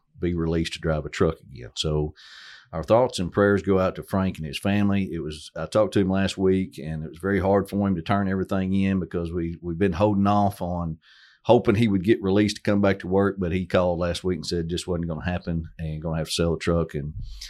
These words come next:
and move on, and hate that for Frank. Hope he does. He, he said, "If I ever do get back to, they let me drive, I'll be right back at Oakley." So good luck to you, Frank. Stay in touch with us. The other one I wanted to talk about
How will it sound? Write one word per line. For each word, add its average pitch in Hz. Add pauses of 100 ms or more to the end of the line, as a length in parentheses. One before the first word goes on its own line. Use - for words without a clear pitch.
(140)
and 82
move 87
on, 85
and 80
hate 92
that 87
for -
Frank. 87
Hope 87
he 87
does. 90
He, 92
he 104
said, 95
"If 90
I 110
ever 110
do 104
get 90
back 90
to, 80 (680)
they 98
let 101
me 107
drive, 98
I'll 92
be 90
right 85
back 87
at 87
Oakley." 80
So 78 (520)
good 117
luck 117
to 104
you, 95
Frank. 98
Stay 101
in 101
touch 98
with 87
us. 82
The 92
other 160
one 123
I 104
wanted 113
to 92
talk 110
about 95